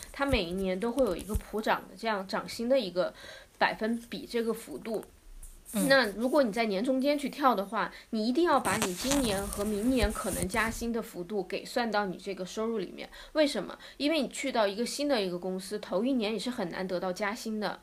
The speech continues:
Speaker 1: 对吗？那你其实就是损失了这部分的一个收入，所以呢，这部分的你也要加进去。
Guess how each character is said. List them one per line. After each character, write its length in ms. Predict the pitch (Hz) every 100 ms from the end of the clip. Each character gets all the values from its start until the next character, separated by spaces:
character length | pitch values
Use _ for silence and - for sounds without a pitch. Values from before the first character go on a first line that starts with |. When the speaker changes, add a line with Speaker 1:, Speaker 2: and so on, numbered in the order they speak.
| - -
Speaker 1:
对 100 | 214
吗？ 240 | 202 190 196 - -
那 100 | 285
你 100 | 214
其 160 | -
实 140 | 214 262
就 140 | 262
是 100 | 269
损 260 | - 202 180
失 200 | - 233
了 120 | 220
这 120 | 220
部 100 | 190
分 180 | 196 202
的 80 | 175
一 80 |
个 120 | 160 185
收 220 | 196 185
入， 280 | 185 180 - - -
所 120 | 233
以 200 | 247 233
呢， 200 | 208 208 - -
这 180 | - 392
部 140 | 226
分 260 | 233 214 196
的 140 | 175
你 220 | 180 196
也 40 | 214
要 180 | 160 175
加 220 | 196 190
进 220 | 190 180
去。 240 | - -